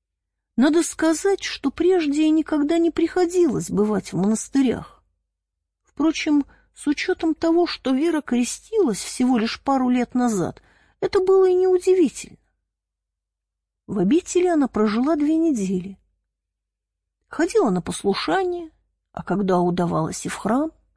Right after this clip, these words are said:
слушала разговоры сестер и паломниц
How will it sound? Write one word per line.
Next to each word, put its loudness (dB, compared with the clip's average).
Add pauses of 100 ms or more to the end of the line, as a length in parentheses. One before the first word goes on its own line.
(600)
слушала 0
разговоры 2
сестер 0
и 0
паломниц 0